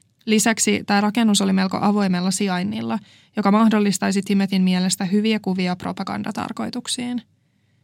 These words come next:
Timothy oli harkinnut ja käynyt katsomassakin virastorakennuksia myös Missourissa, Arizonassa,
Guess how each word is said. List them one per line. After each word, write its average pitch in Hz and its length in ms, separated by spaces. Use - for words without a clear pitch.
Timothy 254 360
oli 262 120
harkinnut 202 640
ja 202 80
käynyt 196 300
katsomassakin 196 760
virastorakennuksia 190 1080
myös 196 320
Missourissa, 208 640
Arizonassa, 202 800